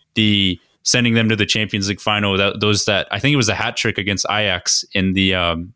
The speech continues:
in the second leg of the Champions League semifinal. But apart from that, he hasn't really done much. And essentially all he does is kinda run around and maybe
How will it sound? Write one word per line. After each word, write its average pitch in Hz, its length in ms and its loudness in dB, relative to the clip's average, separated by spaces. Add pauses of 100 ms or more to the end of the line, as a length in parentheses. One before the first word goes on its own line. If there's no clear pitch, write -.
(140)
in 104 80 0
the 95 80 2
second 104 340 0
leg 98 140 0
of 92 60 0
the 90 80 -2
Champions 98 400 -4
League 92 200 0 (240)
semifinal. 98 680 0
But 101 220 0 (500)
apart 135 260 0
from 147 140 2
that, 139 240 2
he 120 80 2
hasn't 139 220 2
really 127 160 2
done 117 260 0
much. 98 340 0 (200)
And 107 440 0
essentially 117 760 2
all 120 180 2
he 127 140 4
does 110 180 2
is 101 140 -2
kinda 101 200 -2
run 101 160 0
around 104 520 2
and 92 240 -2 (260)
maybe 117 680 2